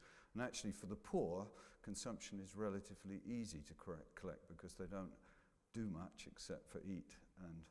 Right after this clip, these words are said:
rent and heat. And so it can be very informative.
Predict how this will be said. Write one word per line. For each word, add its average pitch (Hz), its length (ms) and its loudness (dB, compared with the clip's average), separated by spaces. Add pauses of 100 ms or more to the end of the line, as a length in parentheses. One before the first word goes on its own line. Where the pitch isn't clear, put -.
(260)
rent 92 460 0 (360)
and 87 260 -2
heat. - 360 12 (320)
And 92 140 -2
so 98 240 4
it - 160 -2
can 101 120 2
be 92 140 2
very 107 320 4
informative. 85 640 -2